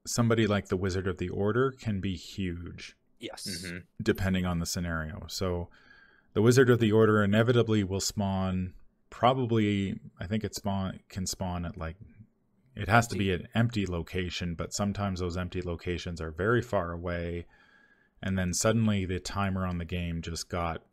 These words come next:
Speaker 1: jump-started. This
Speaker 2: Mm-hmm.
Speaker 1: lets you go get the wizard before you get to deal with him on your terms instead of his, which is pretty big.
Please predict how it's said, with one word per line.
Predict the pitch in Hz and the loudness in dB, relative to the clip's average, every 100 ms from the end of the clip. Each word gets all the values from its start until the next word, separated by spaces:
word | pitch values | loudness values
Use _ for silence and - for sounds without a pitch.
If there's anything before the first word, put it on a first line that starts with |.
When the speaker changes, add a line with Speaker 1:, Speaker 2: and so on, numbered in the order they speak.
| - | -4
Speaker 1:
jump-started. | 101 95 - - 85 80 80 78 73 - _ - _ - | 0 0 0 0 0 0 -4 -8 -12 -20 _ -20 _ -4
This | 104 107 | -2 0
Speaker 2:
Mm-hmm. | 107 | 0
Speaker 1:
lets | 101 - | 0 -2
you | 98 | -2
go | 98 | 0
get | 87 90 - | 0 -2 -2
the | |
wizard | 90 92 82 87 85 82 - - _ - - - - | -4 -2 -2 -2 -4 -8 -20 -20 _ -20 -20 -20 -14
before | 95 - 107 107 107 104 98 85 - - - 101 | -12 0 4 4 4 4 0 -4 -16 -20 -20 -14
you | 92 92 | -8 -4
get | 101 92 | -4 -4
to | 95 | -4
deal | 92 90 | -4 -4
with | 87 | -4
him | 87 | -4
on | 85 85 | -4 -6
your | 85 | -6
terms | 82 - 85 80 | -8 -8 -10 -10
instead | 85 82 - 82 | -12 -10 -10 -10
of | 82 | -12
his, | - - - - | -12 -12 -12 -12
which | - 82 - | -12 -14 -14
is | 85 - - - - - - - - - - - | -12 -8 -8 -10 -18 -20 -20 -20 -20 -20 -20 -12
pretty | 98 87 | -10 -10
big. | 85 82 | -10 -12